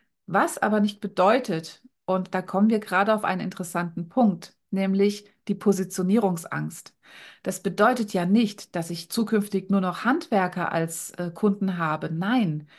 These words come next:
es gibt auch andere Menschen, die auf meine Webseite ko-, äh, äh, schauen und kommen und sagen, „Boah, das gefällt mir, das ist genau das, was ich gebrauchen kann, dieser Stil gefällt mir.“ Und die dann deswegen trotzdem anfragen, auch wenn sie Künstler sind, Yogalehrer, Klangschalen,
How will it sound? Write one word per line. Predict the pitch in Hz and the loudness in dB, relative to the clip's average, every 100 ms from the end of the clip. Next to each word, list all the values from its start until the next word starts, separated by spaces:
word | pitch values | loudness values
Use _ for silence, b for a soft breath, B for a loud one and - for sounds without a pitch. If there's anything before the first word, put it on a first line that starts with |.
| b b _ - | b b _ -10
es | 202 | -4
gibt | 277 277 | -2 0
auch | - | 2
andere | 233 285 262 | 2 4 4
Menschen, | 208 196 202 | 4 4 2
die | 190 | 0
auf | 190 | 0
meine | 190 185 | -2 -2
Webseite | 180 190 - 233 233 254 | -2 -4 -2 -2 -2 -4
ko-, | - 226 - | -2 -2 0
äh, | 214 214 208 202 190 | -2 -2 0 0 0
äh, | 196 | -4
schauen | - 202 208 254 214 | -2 2 4 4 2
und | 202 | 0
kommen | - 220 226 302 - | 0 2 2 0 -2
und | 214 208 | -2 2
sagen, | 196 214 220 | 2 2 2
„Boah, | 196 208 | 4 2
das | 214 - | 2 -6
gefällt | 202 - 269 285 | -10 -4 -4 0
mir, | 196 202 | 0 0
das | 208 202 | -2 -4
ist | - | -4
genau | 208 196 226 | 0 2 2
das, | 269 269 | 2 0
was | 233 220 | -4 -4
ich | - | -10
gebrauchen | 208 175 226 247 226 | -4 2 2 2 -2
kann, | - 180 202 | -2 0 2
dieser | 196 196 | 2 -2
Stil | - 233 | 0 0
gefällt | 202 202 170 165 170 | 0 -2 -6 -6 -4
mir.“ | 208 269 B B B B B _ | -4 -4 B B B B B _
Und | 220 220 | 2 4
die | 208 | 2
dann | 202 | 2
deswegen | 214 226 - 233 208 | 2 0 0 0 0
trotzdem | 190 190 - 196 | -2 -4 -4 0
anfragen, | 202 233 - 165 147 | 2 0 0 -6 -2
auch | 196 | -2
wenn | 247 233 | 0 0
sie | 226 | 0
Künstler | 262 262 - 208 190 | -2 -2 0 0 0
sind, | 185 190 | -2 -2
Yogalehrer, | 202 214 214 208 185 190 185 180 | 2 2 4 4 2 0 -2 -4
Klangschalen, | - 175 202 226 214 196 185 185 | -2 0 0 0 0 2 2 0